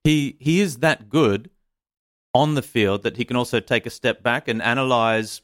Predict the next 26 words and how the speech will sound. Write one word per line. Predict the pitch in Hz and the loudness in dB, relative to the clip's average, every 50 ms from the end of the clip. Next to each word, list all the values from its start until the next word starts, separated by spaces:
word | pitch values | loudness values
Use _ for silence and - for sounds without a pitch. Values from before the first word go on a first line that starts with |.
| _ | _
because | - 117 - - 123 113 104 | -8 -6 -2 -2 -2 -2 -2
he, | 120 113 110 | -4 -6 -6
he | - 113 127 113 95 101 _ _ | -4 -4 -6 -6 -6 -10 _ _
doesn't | - 139 127 131 127 | 0 0 0 -2 -6
put | - - 139 | -6 -6 -4
himself | 123 120 - - 117 110 - | -4 -4 0 0 0 0 -2
under | 123 113 110 | -4 -6 -6
pressure | - - 131 127 123 - 135 110 - | -4 -2 -4 -4 -2 -2 -4 -2 -2
analysing | - 120 120 120 123 123 123 123 117 123 120 | -2 -4 -2 0 0 0 0 -2 -4 -6 -8
himself. | 117 117 107 - 123 139 160 | -8 -8 -4 -4 -4 -4 -4
He | - | -4
doesn't, | 127 123 123 120 127 120 - _ _ _ _ _ _ _ _ _ _ _ _ _ _ _ _ | -4 -4 -4 -4 -6 -8 -10 _ _ _ _ _ _ _ _ _ _ _ _ _ _ _ _
looking | 139 151 170 - 180 156 | -2 -2 0 -2 -2 -2
at | 143 127 | -2 -2
his | 127 131 117 | -4 -4 -6
performances | - - 123 - - 139 135 123 110 98 - - - 95 98 120 - - - _ _ _ _ _ _ _ _ _ _ _ _ - | -6 -8 -6 -2 0 0 0 0 -2 -6 -6 -4 -2 0 0 -2 -4 -10 -18 _ _ _ _ _ _ _ _ _ _ _ _ -2
that | 117 104 | 0 0
are | 110 110 110 107 | 0 0 -2 -2
so | - - - 135 131 | -4 -2 0 0 0
precocious | - - - 123 - - 143 135 135 120 - - 104 92 - - | -2 -4 -6 -8 -6 -4 -2 -2 -2 -2 -4 -4 -6 -6 -4 -2
in | 110 101 98 | -2 0 0
the, | 98 98 95 101 - | 0 0 0 -2 -2
in | - 107 104 107 | -2 -2 -2 0
the, | 104 101 98 98 98 90 - - | 0 0 0 0 -2 -4 -6 -2
in | - 107 104 | 0 0 2
the, | 104 101 98 95 | 2 2 0 -2